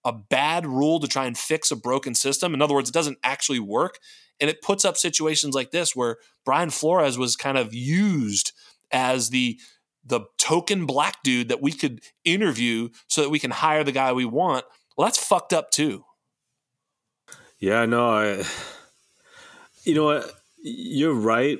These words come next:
Speaker 2: And I agree that there's nepotism, and that's probably the reason, or could be the reason why Brian Flores does not have a job. Um, but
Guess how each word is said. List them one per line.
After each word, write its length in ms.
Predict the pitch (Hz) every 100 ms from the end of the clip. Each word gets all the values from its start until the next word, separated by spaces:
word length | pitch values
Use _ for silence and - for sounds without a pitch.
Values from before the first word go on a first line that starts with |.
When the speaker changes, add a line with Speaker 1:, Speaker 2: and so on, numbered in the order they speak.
| -
Speaker 2:
And 100 | 127
I 80 | 117
agree 340 | 123 107 117 127
that 140 | 104
there's 240 | 107 104
nepotism, 880 | 92 95 101 113 - 123 120 147 147
and 100 | 107
that's 400 | 104 - - - _ _ _ - - _ _ _ _ -
probably 260 | 120 131
the 80 | 127
reason, 480 | 113 113 110 107 101 - -
or 160 | 95
could 200 | - 113
be 80 | 107
the 80 | 101
reason 280 | 101 95 98
why 180 | 95
Brian 360 | 92 87 95 92
Flores 360 | - 95 92 85
does 180 | 87
not 220 | 85 92 87
have 140 | 85
a 40 |
job. 520 | 82 - 82 90 87 71 _ _ _ _ _ _ _ _ _
Um, 360 | 95 92 87 82 _
but 380 | - 104 101 98